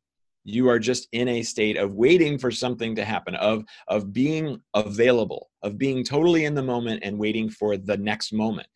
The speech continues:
whatever that might be. Um, and so I found that, you know, the listening process is a fascinating one.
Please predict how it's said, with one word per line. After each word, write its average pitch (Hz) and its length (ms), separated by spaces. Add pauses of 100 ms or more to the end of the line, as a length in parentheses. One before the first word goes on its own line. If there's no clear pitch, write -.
(120)
whatever 117 360
that 120 220
might 104 260
be. 104 240 (440)
Um, 101 300 (180)
and 110 180
so 117 400 (320)
I 113 140
found 131 420
that, - 200
you 113 160
know, 101 120
the 107 160
listening 120 540
process 113 500
is 101 120
a 98 60
fascinating 104 640
one. 85 200